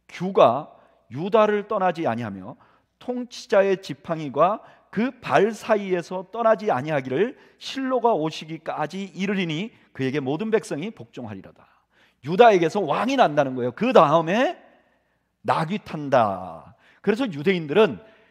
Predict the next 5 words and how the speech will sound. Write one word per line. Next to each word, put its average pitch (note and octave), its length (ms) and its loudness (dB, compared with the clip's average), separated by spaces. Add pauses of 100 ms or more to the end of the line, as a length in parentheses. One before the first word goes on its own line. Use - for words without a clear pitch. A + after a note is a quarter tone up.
(500)
어떤 A#3 360 0
메시아 B2+ 380 -2
혹은 B3 480 -4 (360)
왕이, A3 400 -2 (140)
왕은 D#3 500 -4